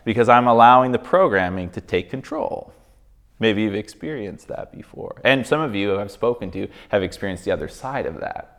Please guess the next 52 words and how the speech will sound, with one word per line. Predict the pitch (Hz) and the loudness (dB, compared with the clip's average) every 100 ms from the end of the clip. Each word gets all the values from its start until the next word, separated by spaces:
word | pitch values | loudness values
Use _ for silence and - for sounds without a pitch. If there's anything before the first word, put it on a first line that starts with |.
| _ | _
When | 101 101 | -8 -8
you | |
keep | 92 101 101 | -8 -6 -2
up | 104 | 0
with | 95 | -2
the | 85 | -4
practice, | 95 92 - 87 - - - | -4 -4 -6 -12 -12 -16 -8
you | 110 | -4
don't | 104 104 92 | -2 0 4
go | 104 107 | 4 4
there. | 80 - - - _ - | 0 -6 -8 -12 _ -6
You | 120 | -4
feel, | 107 - - 214 | -4 -2 2 2
you | 170 151 | 2 -2
see | - 226 | 4 6
it | 233 | 6
coming | - 202 202 160 139 | 6 4 4 2 4
and | 135 | 4
then | 135 135 | 4 2
you | |
go | 123 139 123 | 4 6 6
the | 120 | 4
other | 113 110 | 0 -2
way. | 110 - - - - - - - 113 | -4 -4 -6 -14 -16 -20 -20 -4 2
Or | 127 | 6
like | 123 123 | 6 6
Lao | 117 127 | 6 6
Tzu | 127 131 120 | 4 -2 -2
said, | - 117 107 - - - | 2 4 4 0 -8 2
"When | 131 123 | 4 6
the | 127 | 6
arrow | 139 156 160 151 | 8 10 10 10
arrives, | 127 120 120 123 135 143 110 | 8 10 10 10 10 6 -2
be | 127 135 | 0 2
not | 131 120 - | 4 4 2
present." | - 110 98 85 80 - - - _ _ _ _ | 0 2 2 0 -12 -16 -20 -20 _ _ _ _
He | - | -20
said, | - - - | -20 -20 -12
"When | 107 107 | -6 0
the | |
arrow | 120 135 123 | 4 6 6
arrives, | 107 107 110 101 | 4 4 2 -2
be | 98 101 | -6 -6
not | 95 - | -6 -6
present." | - 92 107 76 - - - | -4 -4 -4 -12 -16 -10 -4
And | 113 | -4
as | 107 | 0
soon | 143 | 0
as | 135 110 | 2 2
the | 120 | 4
arrow's | 107 120 117 98 | 6 6 4 0
gone, | 104 113 135 | 0 2 0